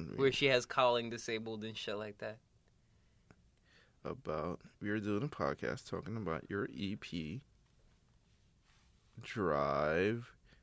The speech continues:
Speaker 1: which we are fans of, me and
Speaker 2: Don't put my name in there.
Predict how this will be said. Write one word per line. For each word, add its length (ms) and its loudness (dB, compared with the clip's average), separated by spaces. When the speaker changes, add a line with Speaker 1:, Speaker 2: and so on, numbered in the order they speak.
Speaker 1:
which 680 0
we 420 -4
are 480 2
fans 800 -4
of, 500 -2
me 380 -8
and 420 -6
Speaker 2:
Don't 160 0
put 140 0
my 80 4
name 220 0
in 100 -4
there. 140 -6